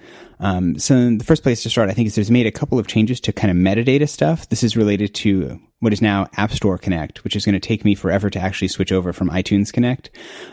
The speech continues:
Um, everything is now App Store Connect, which, great. That makes a lot more sense. But anyway, that's, that's the change. But the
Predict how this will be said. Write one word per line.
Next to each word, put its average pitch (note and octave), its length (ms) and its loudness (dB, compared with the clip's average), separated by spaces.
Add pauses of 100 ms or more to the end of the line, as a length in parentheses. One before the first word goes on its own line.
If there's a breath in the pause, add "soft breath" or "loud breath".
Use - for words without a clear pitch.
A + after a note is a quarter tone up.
Um, F2+ 260 -2
everything A2 360 2
is G#2 120 -2
now F#2+ 220 2 (120)
App G2+ 180 -2
Store F2 240 -4
Connect, - 480 -6
which, - 320 -8 (800 loud breath)
great. G#2 380 -2
That G2+ 140 0
makes G2 160 0
a G2 60 -2
lot F#2 120 0
more F#2+ 120 -4
sense. D3+ 420 2
But - 500 -2 (160)
anyway, F2+ 360 0
that's, G2 180 -2
that's - 260 -2
the - 200 -2
change. F#2+ 420 -2
But F#2 220 -2
the G#2+ 160 -2